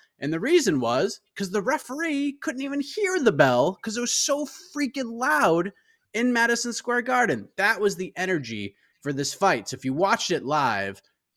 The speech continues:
it was just such a treat. What were your biggest takeaways from this fight overall, watching it and covering it for the site, and doing a tremendous job, by the way, my best friend?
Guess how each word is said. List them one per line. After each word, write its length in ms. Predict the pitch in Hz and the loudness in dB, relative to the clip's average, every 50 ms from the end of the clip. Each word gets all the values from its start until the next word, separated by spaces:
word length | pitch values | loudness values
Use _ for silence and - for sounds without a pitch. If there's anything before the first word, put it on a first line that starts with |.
| _ _ | _ _
it 60 | 156 | -2
was 140 | 170 165 - | 0 0 0
just 220 | - 156 - - - | -2 -2 -2 -2 -2
such 260 | - 190 180 - - | -2 -2 -2 -4 -6
a 60 | 131 | -6
treat. 460 | - - - 185 156 113 98 - - _ _ _ _ - | -6 -6 -4 -4 -4 -4 -4 -8 -12 _ _ _ _ 4
What 120 | 175 220 | 6 6
were 80 | 226 202 | 6 4
your 240 | 175 160 180 180 | 4 6 6 6
biggest 340 | 160 139 170 160 160 151 - | 6 4 2 0 0 -2 0
takeaways 460 | - 160 143 - - 123 117 113 104 | 0 0 0 0 0 0 0 0 -2
from 140 | - 117 110 | -4 -6 -8
this 120 | 113 107 - | -8 -10 -4
fight 220 | - 123 120 117 | -2 -2 0 0
overall, 600 | 117 110 98 113 113 110 107 104 104 104 101 - _ _ _ _ | -2 -4 -4 -4 -2 0 0 0 -2 -2 -4 -8 _ _ _ _
watching 420 | - 127 147 156 - - 160 156 151 | -4 0 0 0 0 0 0 0 0
it 140 | 147 143 120 | 0 -2 -2
and 120 | 127 120 | -6 -4
covering 340 | - 147 135 127 131 123 123 | -2 -2 -2 0 0 0 -2
it 100 | 120 113 | -2 -4
for 120 | - 123 | -6 -8
the 80 | 113 107 | -6 -4
site, 340 | - - 123 120 131 131 175 | -2 0 0 0 2 2 0
and 100 | 170 165 | 0 2
doing 220 | 240 247 254 240 | 2 2 4 2
a 40 | 214 | 2
tremendous 420 | - - 214 208 202 196 185 165 - | 2 2 2 2 2 0 0 -2 0
job, 240 | 196 170 143 117 | 2 4 4 4
by 140 | 98 101 92 | 2 0 -4
the 80 | 92 95 | -2 -4
way, 160 | 95 90 - | -6 -6 -8
my 100 | - 92 | -10 -14
best 260 | 92 87 - - - - | -12 -12 -12 -14 -12 -12
friend? 260 | 64 64 67 - | -14 -14 -14 -14